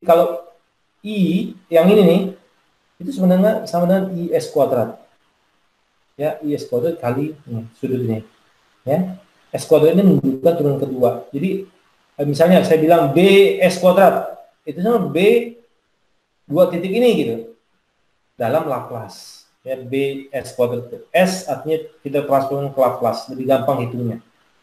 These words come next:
Jadi dibandingkan kita menggunakan turunan ya. Nah, kalau kalian ingin, eh, lihat responnya ya, kurang lebih seperti ini.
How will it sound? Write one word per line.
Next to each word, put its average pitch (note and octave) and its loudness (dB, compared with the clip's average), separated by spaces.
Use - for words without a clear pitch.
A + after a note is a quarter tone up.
Jadi - -6
dibandingkan B2 0
kita B2 -12
menggunakan A2+ -6
turunan G2+ -18
ya. C3+ -4
Nah, A#2+ 4
kalau C#3+ 4
kalian E3 4
ingin, E3+ 6
eh, C#3+ -6
lihat D#3 2
responnya D3+ 0
ya, A2+ 0
kurang C#3 2
lebih D#3 -4
seperti C#3+ -4
ini. B2+ -2